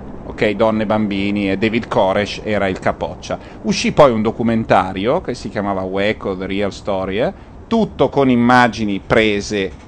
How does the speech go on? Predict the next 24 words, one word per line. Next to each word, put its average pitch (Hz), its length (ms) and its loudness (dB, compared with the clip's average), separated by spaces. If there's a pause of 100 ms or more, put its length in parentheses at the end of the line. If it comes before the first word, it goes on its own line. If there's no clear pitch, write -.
ufficial-, 117 520 0
um, 117 280 -4
immagini 131 440 4
ufficiali, 113 840 -2
interpretate, 110 960 -2 (760)
dal 214 240 8
quale 196 260 8
non 156 180 6
si 143 240 2
evince, 123 500 2
ma 101 120 0
si, 98 580 -4
mm, 85 440 -4
sì, - 240 -4
si 143 240 2
evince, 165 340 2
ma 147 80 6
nella 131 180 4
maniera 143 360 6
più, 143 240 0
non 104 1500 -4
so 151 140 0
come 113 220 -2
dire, 98 760 0